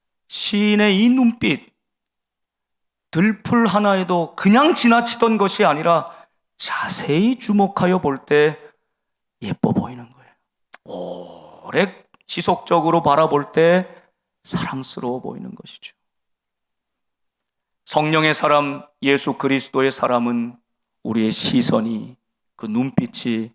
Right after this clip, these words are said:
달라져야 합니다. 눈빛이요, 사람을 살리기도 하고 죽이기도 합니다.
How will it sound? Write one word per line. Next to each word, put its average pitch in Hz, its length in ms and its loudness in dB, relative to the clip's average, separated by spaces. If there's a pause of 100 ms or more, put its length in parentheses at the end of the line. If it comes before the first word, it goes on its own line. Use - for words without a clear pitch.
(720)
달라져야 101 960 -2
합니다. - 680 -16 (2500)
눈빛이요, 127 960 -4 (360)
사람을 117 480 -4
살리기도 131 640 2
하고 123 600 0 (920)
죽이기도 - 520 2
합니다. 113 640 -8